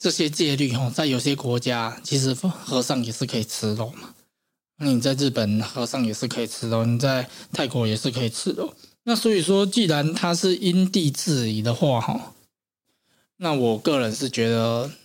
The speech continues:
这个宽窄的这个限制，因为你如果是有些可以，有些不可以，那当然它就有一定的容许空间。既然有一定的容许空间，那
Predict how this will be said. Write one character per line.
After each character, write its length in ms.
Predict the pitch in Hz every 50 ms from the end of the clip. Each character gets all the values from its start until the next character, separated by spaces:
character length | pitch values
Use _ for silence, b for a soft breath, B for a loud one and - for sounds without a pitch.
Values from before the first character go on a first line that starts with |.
| _ _ -
这 180 | - 143 135
个 140 | 131 127 123
宽 340 | 120 - - 165 151 160 170
窄 220 | 160 165 120 110
的 180 | 104 117 117 117
这 100 | 120 127
个 120 | 117 117
限 280 | 113 - 147 127 110 113
制， 240 | - - 120 110 110 - - - -
因 100 | 196 175
为 80 | 180
你 200 | 180 170 160 143
如 140 | 131 147 170
果 240 | 170 185 151 135 131
是 320 | 123 - 175 160 151 147 151 B B B B B B
有 140 | 165 147
些 180 | 127 - 175 165
可 240 | 160 - - 156 156
以， 120 | 147 131
有 100 | 127 120
些 140 | 117 139 143
不 120 | 143 139
可 200 | 135 - 139 131
以， 80 | 123 120
那 180 | 117 131 151 147
当 320 | 151 - 156 139 151 160
然 260 | 143 123 107 104 120 127 B B B B B B _ _ _ _ _ _ _ _ _ _ _
它 200 | - - 175 165
就 220 | 160 151 - 165 143
有 120 | 127 117
一 60 | 120
定 180 | 117 - 147 135
的 120 | 131 123
容 180 | 120 120 120 135
许 160 | 151 - 123
空 180 | 110 135 131 123
间。 160 | 131 127 131
既 120 | - 214
然 180 | 190 165 165 175
有 160 | 165 143 127
一 20 |
定 200 | 127 165 185 165
的 80 | 139 143
容 200 | 131 135 135 170
许 140 | - - 127
空 220 | - 143 147 143
间， 240 | 139 147 143 147 151
那 240 | 151 147 135 120